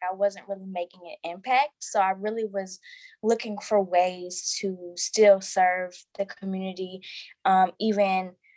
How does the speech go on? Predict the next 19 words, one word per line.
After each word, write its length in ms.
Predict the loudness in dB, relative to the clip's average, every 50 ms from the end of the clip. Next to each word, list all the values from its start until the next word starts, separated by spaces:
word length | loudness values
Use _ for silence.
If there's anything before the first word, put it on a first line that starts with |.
| _ _ -4
with 240 | 2 4 4 4 4
the 80 | 4
pandemic 640 | 2 4 2 2 2 0 -2 -2 -2 -2 -4 -2 -4
and, 260 | -4 -4 -4 -6 -8 -12 _
you 100 | -6 -2
know, 100 | 0 0
people 280 | 2 2 0 0 2 2
having 260 | 2 2 2 2 2
health 260 | 4 6 6 6 6
issues 460 | 2 0 0 0 -2 -2 -2 -2 -2 -2
and 120 | -2 -2
things 280 | -2 -4 -2 -4 -8 -4
of 100 | 0 2
that 200 | 2 2 2 0
nature. 480 | -2 -4 -2 -2 -4 -2 -2 -2 -4 -6 -8 -14 -14 -14 -14 -6 _ 4
Um, 180 | 4 4 6 6
and 100 | 6 6
it 120 | 6 6
has 240 | 6 6 6 6